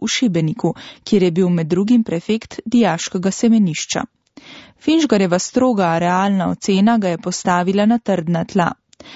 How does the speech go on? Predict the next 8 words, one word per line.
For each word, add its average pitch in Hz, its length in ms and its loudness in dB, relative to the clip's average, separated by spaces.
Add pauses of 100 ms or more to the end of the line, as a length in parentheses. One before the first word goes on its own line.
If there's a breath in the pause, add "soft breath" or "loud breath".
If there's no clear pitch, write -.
(180 loud breath)
Verjetno 190 600 2
se 190 240 -2
je 170 160 0
že 165 160 0
takrat 190 460 -2
sprijaznil 175 760 0
s - 140 -8
tem, 214 240 2